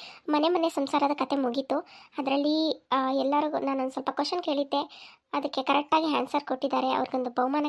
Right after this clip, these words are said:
ಕಳಿಸ್ತೀನಿ ಅಂತ ಹೇಳಲ್ಲ, so ಅವರು ಒಬ್ರು ವಿನ್ನರ್ ಅಂತ ಸೆಲೆಕ್ಟ್ ಮಾಡಿದ್ದೀನಿ. ಅವ್ರು ಬಂದು ಲಾಸ್ಟಲ್ಲಿ ಹೇಳ್ತೀನಿ.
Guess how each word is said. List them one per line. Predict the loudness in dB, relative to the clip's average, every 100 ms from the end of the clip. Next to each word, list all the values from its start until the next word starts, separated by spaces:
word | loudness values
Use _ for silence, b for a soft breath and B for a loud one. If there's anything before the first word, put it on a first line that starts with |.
| -2
ಕಳಿಸ್ತೀನಿ | -4 -4 -6 -6 -4
ಅಂತ | -2
ಹೇಳಲ್ಲ, | -2 0 -2 -4 B B B B -2
so |
ಅವರು | 2 2 2 0 0 0 -2
ಒಬ್ರು | -2 -4
ವಿನ್ನರ್ | 0 0 2 2
ಅಂತ | 0 -2
ಸೆಲೆಕ್ಟ್ | -2 -2 -2 -2
ಮಾಡಿದ್ದೀನಿ. | -4 -2 -2 -2 -2 B B B B -2
ಅವ್ರು | 0 2
ಬಂದು | 2 2 2
ಲಾಸ್ಟಲ್ಲಿ | 0 0 -2 -4 -2
ಹೇಳ್ತೀನಿ. | -2 -2 0